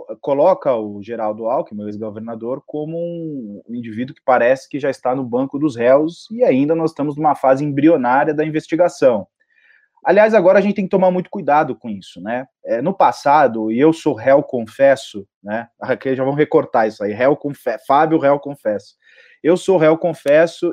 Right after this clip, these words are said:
é, das investigações, né? Eu, eu, eu era favorável, e aqui me coloco na posição de voltar atrás, eu era favorável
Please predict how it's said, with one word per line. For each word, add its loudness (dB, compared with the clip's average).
é, 2
das 0
investigações, -6
né? -8
Eu, -6
eu, -12
eu -6
era 0
favorável, -4
e -6
aqui -10
me -10
coloco 0
na -8
posição -10
de -8
voltar 0
atrás, -4
eu 6
era 6
favorável 2